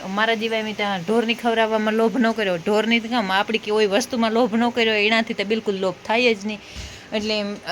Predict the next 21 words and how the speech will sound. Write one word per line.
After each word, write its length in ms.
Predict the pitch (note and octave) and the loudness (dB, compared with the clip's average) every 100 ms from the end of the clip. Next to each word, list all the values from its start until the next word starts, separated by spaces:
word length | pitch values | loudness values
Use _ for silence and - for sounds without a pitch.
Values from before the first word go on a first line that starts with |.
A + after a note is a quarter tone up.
| F#3+ B3 | -2 2
ભલે 180 | C#4+ | 4
વધે 300 | G#3 G#3+ C#4 | 4 4 4
ન 80 | B3 | 2
વધે, 460 | B3+ B3+ A#3+ C4 B3+ | 2 2 2 2 2
એ 80 | A3 | 2
આપણે 240 | A#3 A#3+ | 0 0
કમાવું 480 | A#3+ C4+ A3+ G3 G3+ | 2 2 2 2 0
હજીમાંથી, 580 | G#3 F3 G3 F#3 F3+ A#3+ - - - - | -2 -2 -2 -2 -2 -4 -6 -20 -20 -2
બાકી 200 | A3+ A3 | 0 0
માલ 280 | G3 G#3 A#3+ | 2 4 4
દુખી 320 | A#3 B3+ B3+ | 4 2 4
ન 120 | A3 | 2
થવો 320 | G3 G3+ F3 E3+ | 2 -2 -4 -2
જોઈએ. 300 | F3+ F#3+ A3+ - - A3 | -2 -2 -4 -8 -4 -2
અમે 200 | A3 G#3 | -2 -2
દોઈએ 440 | G3 A#3+ C4+ B3 | 4 6 6 6
ને 240 | A3+ A3+ | 6 4
જ 40 | B3 | 4
દોતા 420 | A3+ C#4 C#4 C4 | 2 2 2 2
ગાભણા 460 | G#3+ A#3+ A3+ B3+ C4+ | 4 2 4 4 4
હે, 200 | C#4 | 4